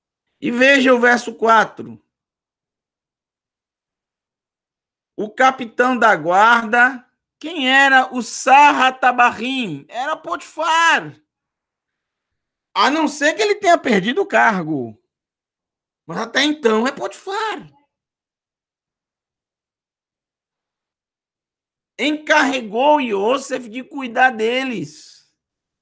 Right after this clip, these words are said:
E ele se tornou assistente deles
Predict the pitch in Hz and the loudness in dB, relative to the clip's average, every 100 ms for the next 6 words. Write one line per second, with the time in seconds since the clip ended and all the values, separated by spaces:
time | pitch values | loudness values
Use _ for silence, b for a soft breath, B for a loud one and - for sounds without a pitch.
0 | _ _ - 196 202 226 269 269 262 262 | _ _ -14 -2 4 6 4 0 -6 -10
1 | 220 226 196 170 190 233 233 220 - 202 | -4 -2 0 -2 0 2 2 0 -4 -12
2 | - - 190 214 208 139 139 151 180 220 | -14 -10 -6 -6 -8 -8 -2 0 0 -2
3 | 262 - - - | -4 -8 -20 -20